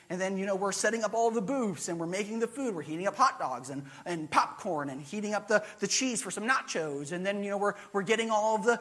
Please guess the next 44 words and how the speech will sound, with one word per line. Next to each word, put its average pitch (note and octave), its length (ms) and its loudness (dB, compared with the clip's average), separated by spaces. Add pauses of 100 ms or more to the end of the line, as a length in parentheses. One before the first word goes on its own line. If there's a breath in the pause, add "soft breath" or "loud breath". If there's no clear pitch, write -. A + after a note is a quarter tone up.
(140)
the G3+ 80 2
tracks B3 400 4
in G#3 80 2
order. D3+ 440 -2
And D3 120 -6
then F3+ 140 -4
we're G3+ 100 2
out G#3+ 220 4
inviting A3+ 500 0
people. D3+ 400 -8
And D3 140 -6
then F3 100 -4
we're A3 100 0
talking B3 460 -2
to F#3 80 -4
folks. C3+ 380 -8
And E3+ 120 -6
then F#3+ 140 -4
there's G3+ 200 -2 (200 loud breath)
preaching. B3 480 -2
And C#3+ 160 -6
then E3+ 120 -2
there's G#3+ 180 0
an A#3+ 80 -2 (100)
Easter A#3+ 240 -6
egg D#3+ 140 -6
hunt. D3 260 -6
And E3 80 -4
then G#3 100 -4
we're A3 100 -4
collecting B3 340 0
information. C4+ 500 -2
There's, E3+ 140 -6 (180 loud breath)
there's A3 140 4
all F#4+ 340 8
these F4 180 4
things. F#3 420 -2 (140 loud breath)
But B3 140 6
then G4+ 100 0
you A4 100 0
know G#4+ 40 0
what F4+ 120 0
happens C4+ 420 0 (240 loud breath)
after B3+ 800 2